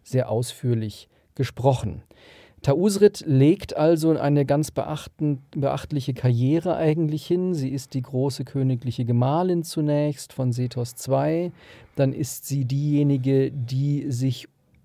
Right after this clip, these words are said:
um die Regierungsgeschäfte des Siptach kümmert und nach dessen Tod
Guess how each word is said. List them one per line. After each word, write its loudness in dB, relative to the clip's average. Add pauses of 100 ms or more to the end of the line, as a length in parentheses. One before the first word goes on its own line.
(240)
um 2
die 2
Regierungsgeschäfte 0 (240)
des -4
Siptach -4
kümmert 0
und -2
nach -4
dessen -2
Tod -2